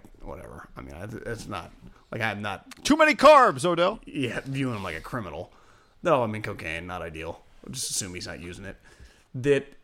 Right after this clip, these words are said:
Speaker 1: he's so happy and so likable when it's good, but when he's bad, he just becomes, like, even that thing with the, the tinted visor,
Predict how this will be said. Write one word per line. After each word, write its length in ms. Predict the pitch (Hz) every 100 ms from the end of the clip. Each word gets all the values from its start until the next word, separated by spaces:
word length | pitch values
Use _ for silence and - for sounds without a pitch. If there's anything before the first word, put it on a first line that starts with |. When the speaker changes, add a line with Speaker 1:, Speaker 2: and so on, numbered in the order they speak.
| _
Speaker 1:
he's 260 | - 147 120
so 340 | - 175 156
happy 400 | 120 117 110 113
and 100 | 101
so 240 | - 143 135
likable 460 | 113 - 107 104
when 140 | 98 101
it's 140 | -
good, 360 | 107 101 95 -
but 160 | 110
when 140 | 117 127
he's 140 | 120
bad, 460 | 123 131 123 110 -
he 180 | 139 123
just 240 | 120 -
becomes, 920 | 110 - 127 120 110 104 101 - - - _ _ _ -
like, 140 | 135 -
even 280 | 190 180 160
that 220 | 143 -
thing 220 | 151 156
with 160 | 131 131
the, 340 | 120 117 123 -
the 120 | 156
tinted 360 | - 143 120 113
visor, 540 | 120 139 147 170